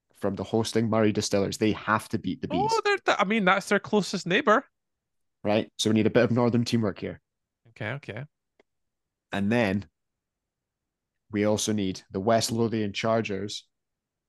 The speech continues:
Speaker 1: to win the East-West grudge match and also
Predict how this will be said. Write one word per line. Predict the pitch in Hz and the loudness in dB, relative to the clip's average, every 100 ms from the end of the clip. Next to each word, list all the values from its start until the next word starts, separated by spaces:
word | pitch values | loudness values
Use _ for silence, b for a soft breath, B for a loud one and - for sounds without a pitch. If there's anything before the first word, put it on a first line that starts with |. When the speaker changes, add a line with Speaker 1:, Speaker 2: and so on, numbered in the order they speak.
| _ _ _ _ _ _ _ _ _ - | _ _ _ _ _ _ _ _ _ -2
Speaker 1:
to | 110 | 0
win | 104 104 | 0 0
the | 101 - | 0 -2
East-West | 101 - - 117 - - | -4 -4 0 0 0 -6
grudge | - 113 110 | 0 0 0
match | 98 92 - - - _ _ 92 | -2 -4 -4 -10 -12 _ _ -8
and | 92 | -4
also | - 98 - 95 90 92 | 0 0 0 -4 -4 -6